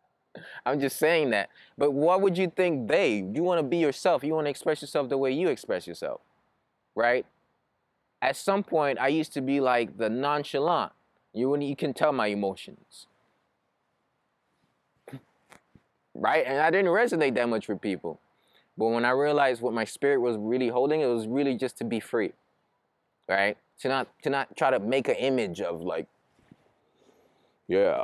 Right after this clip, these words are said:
I'm, I'm the big man here. Yeah, what's up, everybody? I'm, I, I'm the holistic motivator. I'm the big man in the house." <laughs> Why? Why would I wanna do that? Right? Why would I wanna try to be something I'm not?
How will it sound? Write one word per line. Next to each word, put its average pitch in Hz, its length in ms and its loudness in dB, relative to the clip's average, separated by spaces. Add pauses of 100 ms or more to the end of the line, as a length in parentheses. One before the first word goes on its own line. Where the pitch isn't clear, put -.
I'm, 85 280 -6
I'm 92 240 0
the 85 60 -4
big 90 260 0
man 85 340 -4
here. 87 320 -2 (240)
Yeah, 95 280 2
what's 104 240 -2
up, 98 160 4
everybody? 92 540 0
I'm, 98 260 -4
I, 104 220 2
I'm 110 240 0
the 95 80 0
holistic 107 460 0
motivator. 104 720 2
I'm 104 220 -2
the 95 60 -4
big 98 200 0
man 98 220 -2
in 92 100 -6
the 92 80 -4
house." 95 380 -2
<laughs> - 1900 -20
Why? 104 380 2
Why 107 120 0
would 123 140 4
I 123 60 4
wanna 117 220 0
do 143 160 0
that? 92 240 0 (1300)
Right? 107 300 0 (300)
Why 117 120 2
would 143 160 2
I 143 80 4
wanna 139 260 0
try 139 260 2
to 131 80 2
be 131 160 -4
something 131 340 -4
I'm 131 160 -4
not? 151 220 -4